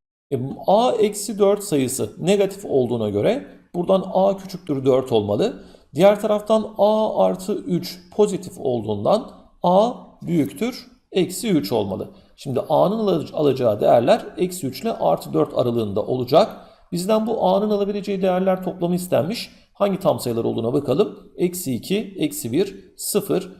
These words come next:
Burada uçların dahil olmadığına dikkat edelim. Eksi üç ve artı dördü çözüme dahil etmiyoruz. Artı bir, iki, üç. Bu x'in alabileceği değerler,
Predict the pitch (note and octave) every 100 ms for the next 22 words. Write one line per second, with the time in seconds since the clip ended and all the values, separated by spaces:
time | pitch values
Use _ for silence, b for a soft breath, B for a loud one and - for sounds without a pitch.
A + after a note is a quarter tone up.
0 | - D3+ D#3+ F3 C#3+ - E3+ E3+ E3 D#3+
1 | D#3+ E3 D#3+ D#3 F#3 A3+ F3+ F#3 E3 C3
2 | C4+ - - - C#3 - E3+ - E3 D#3
3 | D#3+ B2+ C3+ C#3+ B3+ B B - C3+ A#2+
4 | A2 C#3+ C3+ A#3 - - - A#2 G2+ G#2
5 | - b b b _ E3 F#3 F3+ - C3+
6 | F#3 - - F#3 - - C#3+ G#3 - -
7 | _ D#3+ F3+ - - - _ _ A3 A#3+
8 | - - F3+ - G#3+ G3+ G3 G3 G3 G3
9 | G3 D#3 B2+ A2+